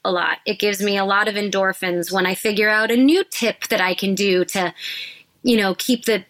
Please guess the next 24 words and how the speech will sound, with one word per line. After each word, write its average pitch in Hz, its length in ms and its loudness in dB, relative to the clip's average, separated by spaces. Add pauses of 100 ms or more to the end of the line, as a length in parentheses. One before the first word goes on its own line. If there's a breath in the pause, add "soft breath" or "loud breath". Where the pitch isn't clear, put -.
carbon 220 320 2
footprint 226 400 -2
of 190 100 -2
the 185 100 0
household 185 540 -2
down, 170 480 0 (100)
or, 185 460 2 (380 loud breath)
um, 196 640 0 (460)
get 240 160 2
a 233 80 4
new 254 160 4
tip 247 400 -2 (160)
of, 208 320 0
of 208 260 0
de-escalation 214 840 2
or 196 60 0
conflict 196 460 0
resolution 190 480 0
to 185 100 -4
put 202 180 -2
in 190 120 2
my 180 120 0
toolbox. 165 760 -2
Just - 440 -4